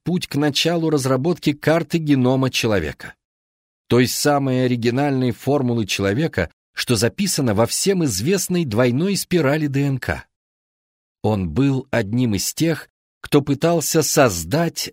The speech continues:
эту формулу. Незначительный аспирант из Польши, у которого социалистическая действительность выработала тщательно скрываемый ото всех комплекс ученого из второй лиги, вдруг оказался в команде,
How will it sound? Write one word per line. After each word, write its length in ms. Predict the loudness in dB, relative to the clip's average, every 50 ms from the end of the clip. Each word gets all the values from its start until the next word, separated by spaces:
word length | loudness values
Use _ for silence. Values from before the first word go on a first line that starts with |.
| _ 0
эту 340 | 0 0 0 0 -4 -6 -6
формулу. 640 | -6 -4 -2 -2 -2 -2 -6 -8 -10 -12 -14 -18 _ _ _ _ _ _ _ _ _ _ _ _ _ _ _ _ -4
Незначительный 760 | -2 -2 0 0 0 -2 -2 -2 -2 -2 -2 0 0 0 0
аспирант 520 | -2 -2 0 0 2 2 0 0 -2 -4
из 120 | -4 -4
Польши, 420 | -4 -2 0 0 0 -2 -2 -4 -4
у 60 | -4
которого 500 | -2 -4 -2 -2 -2 0 2 0 0 -2 _ _ _ _ _ _ _ -6
социалистическая 1080 | -2 -2 0 0 2 0 2 0 0 -2 -2 -4 -2 -2 -2 -4 -2 0 0 0 0
действительность 880 | 0 -2 -2 -2 -4 -4 -4 -4 -4 -4 -2 -4 -2 -2 -4 -4 -6 -6
выработала 640 | -4 -2 -2 0 0 0 -2 -2 -2 0 -2 -2 -2
тщательно 760 | -2 -4 -2 -2 0 -2 -2 -2 -4 -4 -2 -2 0 -2
скрываемый 720 | -2 -2 -2 -2 -2 0 0 0 0 0 0 0 0 0 -2
ото 200 | -2 0 -2 -2
всех 420 | -2 -2 -2 0 0 -2 -2 -4 _ _
комплекс 560 | -4 -2 -2 -2 -2 -2 -2 -4 -2 -4 -4 -2
ученого 560 | -2 -2 -2 -2 -2 0 0 0 0 0 0
из 280 | 0 0 -2 -4 -4 -4
второй 380 | -4 -2 0 0 2 2 0 0
лиги, 440 | 0 -2 -2 -2 -2 -4 -6 -8 _ _ _ _ _ _ _ -8
вдруг 400 | -4 -2 0 2 0 0 0 -2 -4
оказался 640 | -4 0 0 0 0 2 0 0 0 0 0 -2 -2
в 80 | -2
команде, 580 | -2 -2 0 0 0 0 0 0 0 0 0